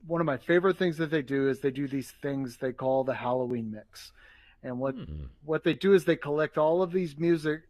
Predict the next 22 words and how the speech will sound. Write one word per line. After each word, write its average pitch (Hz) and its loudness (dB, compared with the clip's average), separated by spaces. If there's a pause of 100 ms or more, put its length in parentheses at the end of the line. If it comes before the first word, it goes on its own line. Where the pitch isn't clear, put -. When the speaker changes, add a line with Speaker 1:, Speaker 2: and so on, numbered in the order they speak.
Speaker 1:
or 160 0
all 170 6
of 185 0
these 180 0
songs 160 0
throughout 147 0
the 160 -4
year 123 -4 (560)
that 143 2 (500)
are 131 0 (180)
kinda 147 -2
dark 143 2
and 131 -6
s-, - -16 (380)
deep 151 -4 (160)
and 151 -6
scary, 151 4 (100)
and 139 0
they 139 2
add 135 0
sound 156 2
effects, 139 -4